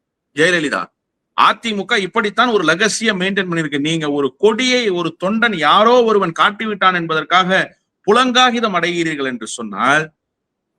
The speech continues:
உங்களுடைய தலைமை எந்த நிலையில் இருக்கிறது என்பதை எடப்பாடி பழனிசாமி புரிஞ்சுக்கணும்.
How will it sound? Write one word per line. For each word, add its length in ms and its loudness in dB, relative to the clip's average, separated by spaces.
உங்களுடைய 640 2
தலைமை 720 -2
எந்த 320 -4
நிலையில் 380 -2
இருக்கிறது 440 -2
என்பதை 380 -4
எடப்பாடி 360 -4
பழனிசாமி 460 -8
புரிஞ்சுக்கணும். 500 -8